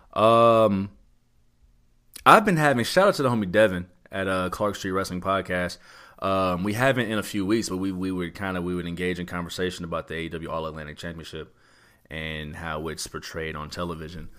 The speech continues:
um, or not on television. Um, what do you think about this? We'll get into the match. Pac versus Kip Sabian for the All Atlantic Championship. What do you think about the way the, uh, All Atlantic Championship has been used and utilized?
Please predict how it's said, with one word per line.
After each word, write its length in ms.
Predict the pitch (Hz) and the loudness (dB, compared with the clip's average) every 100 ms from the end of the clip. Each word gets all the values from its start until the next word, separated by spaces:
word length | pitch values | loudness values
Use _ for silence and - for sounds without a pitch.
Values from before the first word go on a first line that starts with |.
| - - - | -18 -18 -14
um, 340 | - 80 80 78 | -12 -10 -10 -4
or 120 | 90 | -2
not 240 | 87 90 87 | 0 -2 -2
on 140 | 82 | -4
television. 560 | 85 80 78 80 78 90 _ _ - | -6 -8 -6 -10 -12 -18 _ _ -10
Um, 760 | 85 85 80 78 73 73 80 - _ _ _ _ _ _ - - | -4 -2 -2 -4 -8 -14 -16 -20 _ _ _ _ _ _ -20 -14
what 260 | 101 113 175 | -2 0 2
do 60 | |
you 100 | 170 | 0
think 280 | 143 110 90 | -2 -4 -4
about 540 | 82 82 78 71 - _ _ _ | -6 -4 -2 -4 -8 _ _ _
this? 560 | - 80 78 82 80 - | -20 -18 -10 -6 -6 -6
We'll 120 | 104 | -2
get 100 | 131 | -2
into 160 | 147 131 | 0 0
the 40 | |
match. 300 | 107 90 90 | 0 0 -2
Pac 260 | - 110 98 | 0 0 0
versus 200 | 98 95 | -8 -6
Kip 180 | 101 | -6
Sabian 460 | 90 95 87 85 87 | -4 -4 -4 -6 -10
for 100 | - | -10
the 80 | 80 | -6
All 160 | 87 | -6
Atlantic 240 | 85 82 80 | -6 -8 -10
Championship. 440 | 85 82 78 82 | -10 -10 -8 -6
What 100 | 85 | -2
do 20 | |
you 80 | 117 | -2
think 140 | 113 95 | -4 -6
about 260 | 87 87 | -4 -4
the 80 | 85 | -4
way 380 | 85 85 82 - - - - | -4 -4 -4 -8 -18 -20 -20
the, 260 | - 85 82 | -12 -6 -2
uh, 180 | 78 78 | 0 0
All 240 | - 87 | 0 0
Atlantic 220 | 82 82 82 | 0 -2 -6
Championship 500 | 85 80 - 80 85 | -8 -8 -8 -8 -6
has 240 | 80 80 | -8 -8
been 180 | 76 78 | -10 -10
used 400 | 76 78 73 73 | -8 -8 -8 -10
and 100 | 76 | -12
utilized? 520 | 76 76 76 76 - | -12 -10 -12 -14 -20